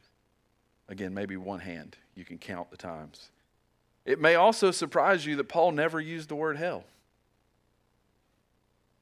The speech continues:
Never once. And some people, they try to use that fact. I, I bring that up because some people try to use that fact to downplay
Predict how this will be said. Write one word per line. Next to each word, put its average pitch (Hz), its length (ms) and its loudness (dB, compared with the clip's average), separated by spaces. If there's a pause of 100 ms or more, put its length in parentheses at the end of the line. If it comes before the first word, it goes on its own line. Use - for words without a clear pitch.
(1040)
Never 92 220 -6
once. 135 440 -8 (1000)
And 113 120 -4
some 220 180 6
people, 190 460 0 (400)
they 143 160 6
try 214 240 6
to 196 80 4
use 190 320 -2
that 80 220 2
fact. 78 260 -4
I, 117 180 8
I 127 60 6
bring 196 300 0
that 151 260 4
up 110 420 4 (560)
because 135 260 2
some 180 180 0
people 170 200 -4
try 147 200 4
to 120 60 2
use 170 500 -2
that 90 340 0
fact 87 440 -4
to 113 120 -6
downplay 101 1160 0